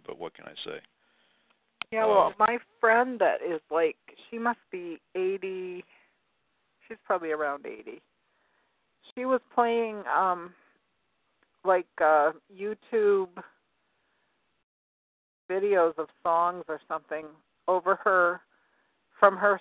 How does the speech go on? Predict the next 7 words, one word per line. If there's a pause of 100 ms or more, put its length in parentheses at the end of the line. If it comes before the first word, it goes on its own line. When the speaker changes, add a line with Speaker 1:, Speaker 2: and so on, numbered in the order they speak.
(160)
Speaker 2:
smartphone
using
Bluetooth (220)
to
a
little (1600)
media